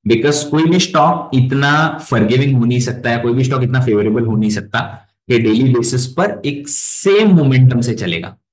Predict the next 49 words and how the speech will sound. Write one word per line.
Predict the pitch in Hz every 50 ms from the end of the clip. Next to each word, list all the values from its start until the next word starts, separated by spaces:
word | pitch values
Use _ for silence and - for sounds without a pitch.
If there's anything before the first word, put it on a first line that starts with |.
| _ _ _ _ _ _ _ _ _ _ _ _
तो | - 143
इसीलिए | 139 131 139 165 165 170 185 208 202
इसका | - 135 131 123 - - - 147
जो | 147 151 160 156 - 120
एटीआर | 117 117 117 117 127 151 160 156 156 147
value | 131 123 110 107 110 110 110
है, | 113 120 143 143 -
एटीआर | 113 117 117 117 117 127 131 131 127
value | 123 117 110 107 113 117
को | 110 120
मैं | 117 117 117 110
normally | 107 101 98 101 107 107 104 104
consider | 101 98 107 101 104 101
करता | 104 92 90 - 101
हूं। | 120 156 - - - _ _ _ _ _ _
सिक्सटी | - - 156 151 147 160
फ़ाइव | 175 170 156 156 156 151
का | 160 156
value | 147 143 139 139 143 143
है, | 147 147 143 147
तो | 135 123
मैं | 120 117 113 107
पकड़ | 107 120 120 113
लूंगा | 110 107 107 107 107 104 101 98
around | 98 101 101 98 101 113
thirty | 101 104 - 143 143
का | 143 139
value, | 135 127 127 139 147 165 - - - _ _ _ _ _ _ _ _ _ _
कि | 113 107
daily | 110 117 123 139 147
basis | 135 127 127 139 131 -
पे | - 175
थर्टी | 170 143 120 120 127
पॉइंट | 113 120 120 117 117
से | 120
मूव | 113 107 107 107 104 -
कर | 107 101
रहा | 104
है, | 104 101
तो | 113
मेरा | 104 104 107 101
जो | 104 110 101
एक | 98 -
सौ | - 117
बीस | 117 117 113 -
point | - 117 107 107 107
का | 107 113
टारगेट | - 101 92 92 95 98 - 175
है, | 87 - - -